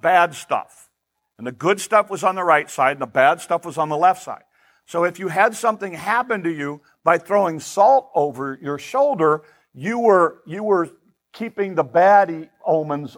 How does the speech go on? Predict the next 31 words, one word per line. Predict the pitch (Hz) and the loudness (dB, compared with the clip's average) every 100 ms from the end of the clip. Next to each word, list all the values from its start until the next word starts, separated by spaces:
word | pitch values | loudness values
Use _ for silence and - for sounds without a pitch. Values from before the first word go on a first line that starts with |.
| - | -12
away. | 135 147 110 - _ _ _ _ _ _ _ _ _ - - | -2 0 0 -4 _ _ _ _ _ _ _ _ _ -20 -2
Uh, | 151 | 0
in | 147 | 0
fact, | 208 208 - | 0 0 0
here, | 143 175 143 113 _ _ _ | -6 -8 -10 -18 _ _ _
again, | 110 120 87 _ _ _ | -6 -6 -6 _ _ _
this | - | -14
is | - | -2
fascinating | 180 185 - 131 | 2 2 0 -8
when | 113 | -8
you | 107 | -8
start | 135 113 | -8 -6
digging | 117 113 | -6 -6
into | 117 | -8
this | 92 87 | -10 -12
stuff. | - 82 _ _ _ | -16 -16 _ _ _
Uh, | 131 147 | -2 2
Leonardo | 165 233 226 214 190 | 2 2 2 2 0
da | 143 | -2
Vinci, | 139 147 - 131 _ _ _ _ _ _ _ _ | -4 -6 -8 -20 _ _ _ _ _ _ _ _
when | - 170 | -8 -6
he | 180 | -4
does | 175 190 220 160 | 4 4 4 0
the | 175 | -4
picture | - 170 - 175 | -2 -6 -4 -4
of | 151 | -2
the | |
Last | 135 135 131 - | 2 4 2 0
Supper | 120 - - _ _ _ _ | -2 -2 -12 _ _ _ _
with | - 107 | -16 -10
Jesus, | 113 104 - | -10 -10 -16